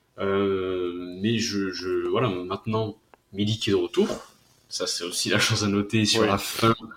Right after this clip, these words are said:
Speaker 1: du
Speaker 2: Ah,
Speaker 1: mois de
Speaker 2: c'est,
Speaker 1: septembre, début
Speaker 2: là,
Speaker 1: d'octobre.
Speaker 2: là, pour toi, c'est bien, là.
Speaker 1: Là, je suis
Speaker 2: Là,
Speaker 1: content, là.
Speaker 2: là, tu es content. Là, tu as le petit su-, là, tu as le sucre, là,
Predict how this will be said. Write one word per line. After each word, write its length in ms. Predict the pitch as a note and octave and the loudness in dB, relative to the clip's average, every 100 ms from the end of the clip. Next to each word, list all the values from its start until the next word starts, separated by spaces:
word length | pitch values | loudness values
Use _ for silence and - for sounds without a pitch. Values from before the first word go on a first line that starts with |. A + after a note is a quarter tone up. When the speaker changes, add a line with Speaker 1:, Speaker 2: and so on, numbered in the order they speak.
| - | -12
Speaker 1:
du 120 | G#2 A2+ | 2 6
Speaker 2:
Ah, 40 | |
Speaker 1:
mois 100 | A2 | 6
de 20 | |
Speaker 2:
c'est, 120 | G#2+ A2 | 4 0
Speaker 1:
septembre, 280 | A#2 G#2+ | 2 4
début 160 | G2+ G#2+ | 4 10
Speaker 2:
là, 160 | C3+ B2 | 12 12
Speaker 1:
d'octobre. 280 | - A#2 A#2+ | 8 2 10
Speaker 2:
là, 200 | C#3 C#3+ | 12 12
pour 200 | C3+ G2+ | 8 6
toi, 160 | C3 | 6
c'est 180 | A#2+ B2+ | 8 4
bien, 260 | G#2 A#2+ A2 | 4 4 6
là. 100 | G#2+ | 8
Speaker 1:
Là, 120 | C#3+ | 8
je 60 | - | 10
suis 100 | E3 | 12
Speaker 2:
Là, 140 | B2+ | 10
Speaker 1:
content, 180 | G#2 G#2+ | 10 8
là. 80 | A2 | 12
Speaker 2:
là, 120 | D3 | 12
tu 120 | C3+ | 12
es 40 | C#3 | 10
content. 440 | D3+ C#3+ C3 A#2 A2 - - | 10 12 10 10 6 0 4
Là, 220 | A#2 D3 | 12 12
tu 100 | - | 12
as 40 | D#3 | 12
le 120 | D#3 | 12
petit 160 | - - | 10 4
su-, 160 | F3 | 4
là, 180 | D3 F#3 | 12 12
tu 100 | F#3 | 12
as 20 | |
le 80 | F3 | 12
sucre, 440 | D3 C#3 C#3+ - G2+ | 10 6 6 6 4
là, 260 | G#2 F#3 | 4 0